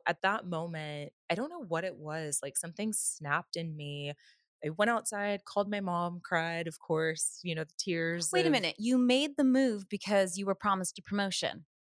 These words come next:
Speaker 1: Yes.
Speaker 2: And instead of a promotion, you got, "You're not happy enough."
Speaker 1: Yes.
Speaker 2: <laughs>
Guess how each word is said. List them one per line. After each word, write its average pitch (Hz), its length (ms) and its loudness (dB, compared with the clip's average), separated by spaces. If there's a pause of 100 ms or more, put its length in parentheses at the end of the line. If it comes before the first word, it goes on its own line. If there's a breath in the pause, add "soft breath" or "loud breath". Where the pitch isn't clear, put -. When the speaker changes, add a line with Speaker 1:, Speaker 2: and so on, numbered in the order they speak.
(140)
Speaker 1:
Yes. 196 540 6
Speaker 2:
And 185 260 0
instead 220 380 2
of 214 80 -4
a 220 80 -2
promotion, 196 880 0
you 175 220 -4
got, 165 460 4
"You're 175 160 2
not 165 200 2
happy 156 340 0
enough." - 540 -12
Speaker 1:
Yes. - 640 -4
Speaker 2:
<laughs> - 280 0